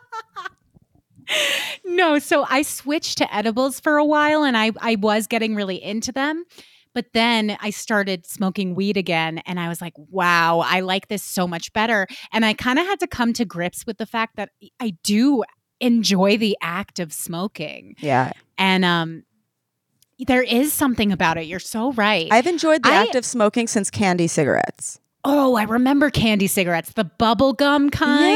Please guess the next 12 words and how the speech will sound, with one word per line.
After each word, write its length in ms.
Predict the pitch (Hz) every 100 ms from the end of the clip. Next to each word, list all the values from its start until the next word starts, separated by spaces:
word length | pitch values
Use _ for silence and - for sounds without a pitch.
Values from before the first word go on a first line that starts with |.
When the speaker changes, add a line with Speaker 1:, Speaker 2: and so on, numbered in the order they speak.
| 440
Speaker 2:
Yes, 520 | 277 170 - - - - 214
with 140 | 196
the, 100 | 196
like, 240 | 185 170 -
powdery 560 | 208 190 190 208 185
sugar. 640 | - - 190 185 208 214 220
Speaker 1:
Yes, 460 | 254 294 277 214
Speaker 2:
Mm. 180 | 208 190
Speaker 1:
bitch. 560 | 175 196 233 - - -
Speaker 2:
Tasted 400 | - 208 - 214
like 160 | 185 160
shit. 720 | - - - 165 202 - -